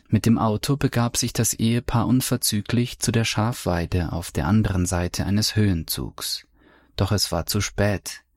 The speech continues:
Die Hunde hatten bereits Schafe getötet und waren im Begriff, ein weiteres Schaf zu reißen. Am oberen Waldrand gab es ebenfalls Blutvergießen. Auch dort war einer der Hunde der Jagdgesellschaft auf Schafe gestoßen.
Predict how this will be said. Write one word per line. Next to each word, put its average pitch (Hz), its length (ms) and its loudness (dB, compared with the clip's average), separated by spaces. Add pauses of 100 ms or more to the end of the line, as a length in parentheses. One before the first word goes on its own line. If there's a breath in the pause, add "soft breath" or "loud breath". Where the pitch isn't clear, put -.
(340 soft breath)
Die 107 120 4
Hunde 127 380 4
hatten 101 260 -2
bereits 92 380 -2
Schafe 98 420 0
getötet - 760 -2
und 104 220 0
waren 95 320 0
im 101 140 0
Begriff, 101 480 -2
ein 110 180 2
weiteres 85 480 -2
Schaf 82 380 -6
zu - 140 0
reißen. 87 520 -4 (840 loud breath)
Am 113 200 6
oberen 113 480 2
Waldrand 123 560 0
gab 101 200 2
es 113 140 0
ebenfalls 101 680 0
Blutvergießen. 76 1000 -2 (420 loud breath)
Auch 85 300 2
dort 101 400 2
war 95 120 2
einer 113 240 4
der 101 200 2
Hunde 113 260 4
der 110 160 2
Jagdgesellschaft 101 1000 0
auf - 180 -2
Schafe 82 380 -4
gestoßen. - 640 -4